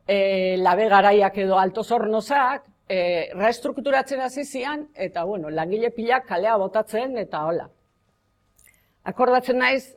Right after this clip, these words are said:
Euskaldunako langileak eta, bueno, borroka zabaldu zan,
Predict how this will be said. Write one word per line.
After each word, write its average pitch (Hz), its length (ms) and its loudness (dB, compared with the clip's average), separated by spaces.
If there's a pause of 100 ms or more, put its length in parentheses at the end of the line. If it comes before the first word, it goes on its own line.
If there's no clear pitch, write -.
(140)
Euskaldunako 233 1300 4
langileak 226 720 4
eta, 180 420 -2
bueno, 160 320 -4 (320)
borroka 214 720 6
zabaldu 220 460 2
zan, 311 360 2